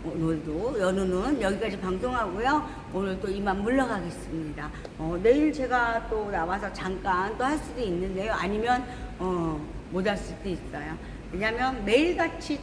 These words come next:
또 할 수도 있겠지만 어느 순간에 또, 어, 그 부분을 빼먹을 수도 있는 그런 부분일 것 같아요. 왜냐면 <laughs> 연우도 또, 어, 바쁘게 또 움직여야 되는 부분이 있기 때문에 그럴 수도 있다.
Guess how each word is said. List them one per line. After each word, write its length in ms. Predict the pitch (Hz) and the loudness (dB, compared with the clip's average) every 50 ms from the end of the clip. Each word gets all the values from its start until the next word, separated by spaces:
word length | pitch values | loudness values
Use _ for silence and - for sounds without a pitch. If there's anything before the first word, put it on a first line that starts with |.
| - - | -4 -6
또 80 | 294 | -4
할 140 | 262 294 320 | -2 -2 -2
수도 220 | 302 - 294 - 269 | -2 -4 -6 -6 -6
있겠지만 500 | 220 - - 220 214 - - 226 233 - | -6 -4 -6 -6 -6 -6 -6 -4 -2 0
어느 200 | 185 196 208 208 | 0 0 0 -2
순간에 440 | 208 220 214 202 202 196 196 190 185 | -4 -4 -2 -2 -2 -2 -2 -2 -4
또, 120 | - 214 196 - - - - - - - | -4 -4 -4 -6 -8 -10 -12 -12 -10 -6
어, 200 | 165 170 180 165 - - | -4 -4 -4 -4 -4 -6
그 80 | 180 | -6
부분을 380 | 156 170 170 151 160 160 175 208 - - - - - | -4 -4 -4 -4 -4 -4 -4 -6 -8 -10 -12 -12 -8
빼먹을 340 | 214 240 262 262 247 226 214 | -6 -4 -2 -2 -2 -2 -4
수도 280 | - - - - - 220 190 - - - - - - - - - - - | -6 -8 -10 -8 -6 -6 -6 -6 -6 -10 -12 -12 -12 -12 -12 -10 -8 -6
있는 320 | 175 180 202 220 214 208 208 - - - | -4 -2 -2 -4 -4 -6 -8 -10 -8 -4
그런 180 | 175 170 165 151 - - - - - - - - - | -4 -4 -4 -4 -6 -10 -10 -12 -12 -12 -12 -10 -6
부분일 440 | 190 175 190 190 175 165 156 156 - | -4 -4 -2 -2 -2 -2 -4 -4 -6
것 100 | 165 170 | -6 -6
같아요. 600 | 180 175 165 - - 151 156 143 143 143 147 - - | -6 -6 -8 -8 -8 -6 -6 -6 -6 -6 -8 -6 -4
왜냐면 340 | 151 165 170 175 170 175 180 - - - | -4 -2 0 0 -2 -2 -4 -6 -8 -10
<laughs> 120 | - - | -6 -4
연우도 420 | 175 160 - - 214 196 - 175 - - | -2 0 2 2 2 2 0 -4 -6 -4
또, 220 | - 170 185 233 - - - - - - | -4 -4 -4 -4 -6 -8 -10 -10 -8 -8
어, 200 | 160 156 151 143 - | -6 -6 -6 -8 -8
바쁘게 340 | 175 160 - 180 175 185 170 - | -8 -8 -6 -6 -4 -4 -4 -4
또 120 | - 180 170 - - - - - | -4 -6 -6 -6 -8 -10 -6 -4
움직여야 440 | - 185 175 196 202 220 196 185 170 | -2 -2 0 0 0 -2 -2 -2 -2
되는 260 | 143 151 147 156 165 - | -4 -4 -4 -4 -4 -4
부분이 320 | 175 175 156 180 175 165 | -4 -4 -4 -4 -4 -4
있기 200 | 156 - - 143 - - - | -4 -6 -8 -10 -10 -8 -8
때문에 320 | 147 139 - 147 196 202 - - - - - - - - | -8 -6 -6 -6 -6 -8 -8 -10 -12 -12 -12 -12 -12 -8
그럴 180 | - 202 269 - | -4 -2 -2 -2
수도 220 | - 349 311 262 - | -2 -2 -4 -2 -4
있다. 300 | 160 - - - - | -6 -6 -8 -10 -10